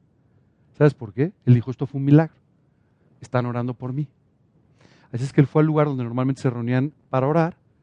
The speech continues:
para agradecer sus oraciones y para decirles lo que había pasado. La sorpresa fue tan mayúscula que una joven abrió y cuando abrió y vio a Pedro,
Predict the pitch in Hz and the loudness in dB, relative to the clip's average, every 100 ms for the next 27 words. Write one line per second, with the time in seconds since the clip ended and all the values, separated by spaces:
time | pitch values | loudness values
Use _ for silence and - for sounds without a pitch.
0 | _ _ _ _ _ - 117 113 117 117 | _ _ _ _ _ -4 -2 0 -2 -2
1 | - 165 170 156 156 - 135 143 - 117 | -2 -2 -4 -4 -4 -2 -4 -6 -6 -6
2 | 104 120 117 104 104 107 110 - 139 _ | -6 -6 -8 -10 -12 -12 -14 -14 -16 _
3 | _ _ _ _ _ _ _ - 135 147 | _ _ _ _ _ _ _ -4 -2 -2
4 | 127 175 185 170 175 160 143 127 151 - | -2 -2 -2 -2 0 0 0 -2 -6 -4
5 | 160 - 147 131 135 147 165 _ _ _ | -4 -4 -6 -6 -6 -6 -6 _ _ _
6 | - 107 135 208 _ _ _ - - 131 | -8 -4 -4 -6 _ _ _ -20 -6 -4
7 | 123 123 160 165 - 143 160 226 | -2 -2 0 0 0 0 0 -4